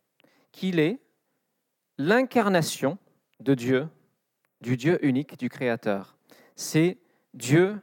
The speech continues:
fait chair et os qui a marché parmi nous. Le Créateur lui-même.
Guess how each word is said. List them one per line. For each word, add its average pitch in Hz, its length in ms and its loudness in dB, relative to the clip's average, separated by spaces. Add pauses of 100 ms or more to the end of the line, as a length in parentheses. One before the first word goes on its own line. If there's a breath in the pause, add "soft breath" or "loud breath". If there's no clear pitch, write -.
(180)
fait 143 240 -6
chair 151 320 -2
et 147 120 -4
os - 480 -4
qui - 120 -10
a 117 80 0
marché 120 360 -4
parmi 107 300 -8
nous. 90 120 -14 (1160)
Le 120 80 -12
Créateur - 720 -4 (540)
lui-même. 107 440 -4